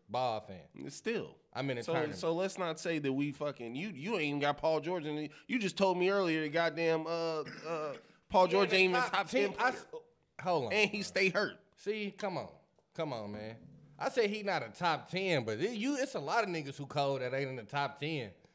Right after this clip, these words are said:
Speaker 1: I said Luke Babbitt. See, when I tell you somebody, you don't know who the fuck they are.
Speaker 2: <laughs>
Speaker 1: It's just like, there ain't no argument. Like, who is that? There ain't no argument there. Like, come on, man.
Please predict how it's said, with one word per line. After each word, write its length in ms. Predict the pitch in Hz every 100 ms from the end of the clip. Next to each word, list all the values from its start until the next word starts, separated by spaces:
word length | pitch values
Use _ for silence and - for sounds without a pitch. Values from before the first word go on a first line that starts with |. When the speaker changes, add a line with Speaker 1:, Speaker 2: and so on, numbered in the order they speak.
| _ -
Speaker 1:
I 120 | 220
said 400 | 269 254 214 175
Luke 360 | 151 196 175 123
Babbitt. 400 | 214 180 113 90 - _
See, 180 | - 226
when 160 | 226
I 80 | 269
tell 240 | 330 311 262
you 160 | 254
somebody, 480 | 247 233 208 214 190
you 140 | 202
don't 180 | 247 208
know 140 | 196 190
who 60 |
the 100 | 151
fuck 340 | 120 196 180 147
they 240 | 175 151 -
are. 240 | 185 156 170 -
Speaker 2:
<laughs> 160 | 180 -
Speaker 1:
It's 180 | 175 -
just 180 | 285
like, 220 | 220 208 190
there 260 | 269 294
ain't 140 | 269 247
no 160 | 233
argument. 480 | 190 208 220 190 175
Like, 160 | 175 165
who 200 | 208 269
is 100 | 226
that? 180 | 226 156
There 240 | 208 220
ain't 80 | 202
no 220 | 196 190
argument 640 | 175 208 208 156 143 131 104
there. 220 | 107 80 - 92 82 _ _ _ _ -
Like, 420 | 202 196 190 -
come 180 | 233 240
on, 300 | 240 233 202
man. 300 | 220 233